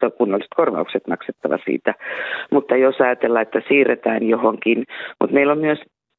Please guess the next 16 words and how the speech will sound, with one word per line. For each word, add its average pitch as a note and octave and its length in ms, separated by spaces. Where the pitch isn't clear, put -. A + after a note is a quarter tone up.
juuri C#3+ 400
eläkkeelle A2 600
jääneitä, G#2+ 760
jotka A#2 500
saattavat G#2+ 520
hyötyä A2+ 480
tämmöisestäkin A2 720
tapauksesta - 640
todella G#2 420
paljon, D3 520
tai F3 320
sellaiset B2+ 640
lähihoitajat, G#2+ 880
joilla A#2+ 600
on A2 580
jonkunlaista A2 880